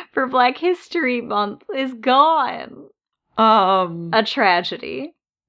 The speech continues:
Speaker 2: That's so sad.
Speaker 1: Well, maybe it'll be funny just having you talking to yourself the entire episode except for the end.
Speaker 2: Except
Speaker 1: Sorry,
Speaker 2: for the
Speaker 1: folks. <laughs>
Speaker 2: end in the beginning. Um,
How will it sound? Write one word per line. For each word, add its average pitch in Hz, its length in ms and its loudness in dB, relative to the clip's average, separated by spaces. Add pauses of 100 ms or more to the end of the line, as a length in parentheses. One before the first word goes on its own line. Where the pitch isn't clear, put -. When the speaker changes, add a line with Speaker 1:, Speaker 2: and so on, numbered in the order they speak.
Speaker 2:
That's - 420 -6 (140)
so 214 400 -4
sad. 285 600 2
Speaker 1:
Well, - 100 -12
maybe 294 380 2
it'll 349 180 0
be 294 160 -2
funny 170 640 -2
just 202 280 -6
having 196 360 0
you 190 140 -2
talking 214 440 0
to 208 60 0
yourself 185 640 -4
the 170 160 -4
entire 160 520 -2
episode 156 520 -6
except - 460 -6
for 175 120 -2
the 160 240 -4
end. 117 460 -6 (480)
Speaker 2:
Except 339 180 4
Speaker 1:
Sorry, 254 380 4
Speaker 2:
for 226 60 -4
the 240 140 -2
Speaker 1:
folks. - 640 0 (500)
<laughs> - 540 -20
Speaker 2:
end 226 340 -2
in 233 120 -4
the 226 60 -8
beginning. 156 680 -8 (540)
Um, 180 720 0